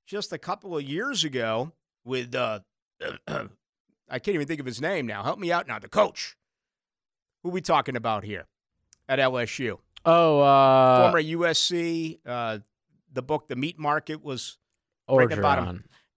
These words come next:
Speaker 1: Eddie O. Eddie O. It's, it's hard. It's hard to replace a legendary coach. So just to assume that Alabama's gonna bring in a guy and all of a sudden,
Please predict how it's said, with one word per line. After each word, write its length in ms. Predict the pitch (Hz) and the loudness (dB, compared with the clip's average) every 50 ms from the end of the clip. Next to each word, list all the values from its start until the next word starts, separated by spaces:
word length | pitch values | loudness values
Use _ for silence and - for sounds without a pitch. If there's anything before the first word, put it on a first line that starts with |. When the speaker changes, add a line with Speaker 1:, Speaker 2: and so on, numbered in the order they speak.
| - | 4
Speaker 1:
Eddie 280 | 330 349 349 320 262 226 | 4 6 6 6 4 2
O. 200 | 180 127 90 - _ _ _ _ _ _ _ _ - | 0 0 -2 -10 _ _ _ _ _ _ _ _ -10
Eddie 280 | 170 170 175 170 151 139 | -8 -8 -6 -6 -6 -6
O. 160 | 117 98 - _ _ _ - | -6 -8 -12 _ _ _ -10
It's, 260 | 185 190 - - - _ - | -8 -8 -8 -10 -12 _ -12
it's 160 | 208 - - | -10 -10 -6
hard. 400 | - - 254 302 262 - - _ _ _ _ _ _ _ _ _ _ _ _ _ _ _ _ _ _ _ _ | -4 -2 -2 -2 -2 -4 -8 _ _ _ _ _ _ _ _ _ _ _ _ _ _ _ _ _ _ _ _
It's 160 | 170 165 - | -12 -12 -10
hard 340 | - - 196 220 240 254 226 | -6 -2 0 0 0 0 -2
to 80 | 202 240 | -6 -6
replace 800 | 240 220 185 - - 190 190 180 180 175 165 - - - - _ _ _ _ _ _ _ _ _ _ _ _ _ _ _ - | -6 -6 -6 -6 -6 -2 -2 -2 -2 -2 -4 -4 -6 -8 -10 _ _ _ _ _ _ _ _ _ _ _ _ _ _ _ -4
a 140 | 156 156 | -4 -2
legendary 600 | 143 143 151 151 135 135 143 139 135 123 120 117 | 0 0 -2 -2 -2 -4 -6 -4 -4 -4 -4 -4
coach. 480 | 110 - - 220 202 139 101 98 - - | -6 -4 -2 0 0 0 -2 -6 -10 -4
So 280 | - 170 151 147 - - _ _ _ _ _ _ _ _ _ _ _ _ _ _ _ _ _ _ _ - | -2 0 0 0 -2 -4 _ _ _ _ _ _ _ _ _ _ _ _ _ _ _ _ _ _ _ -12
just 360 | 147 - - 269 269 - - - | -4 -2 0 0 0 -2 -4 -6
to 120 | 269 233 | -6 -2
assume 760 | 202 - - - - 240 247 233 185 147 135 131 127 139 143 - _ _ _ _ _ _ _ _ _ _ _ _ _ _ | -2 0 0 0 0 -2 -2 -2 -2 -2 -2 -4 -6 -8 -10 -14 _ _ _ _ _ _ _ _ _ _ _ _ _ _
that 100 | - 151 | -2 2
Alabama's 640 | 156 165 196 185 175 156 143 180 180 175 175 170 143 | 4 4 4 2 0 -2 0 0 0 0 0 -2 -4
gonna 160 | - 170 151 | -4 -4 -4
bring 360 | 139 117 139 131 175 196 208 202 | -6 -6 -6 -4 -4 -4 -2 -4
in 80 | 185 | -4
a 60 | 165 | -4
guy 540 | 143 131 135 123 113 107 104 101 104 110 117 - _ _ _ _ _ _ _ - | -2 -2 0 0 0 0 -2 -4 -6 -8 -10 -14 _ _ _ _ _ _ _ -2
and 120 | 143 147 | 2 4
all 120 | 160 175 | 4 4
of 60 | 170 156 | 2 0
a 60 | 139 | -2
sudden, 640 | - - 180 170 165 160 151 156 147 139 135 143 | -2 2 4 4 4 4 2 0 -4 -4 -6 -8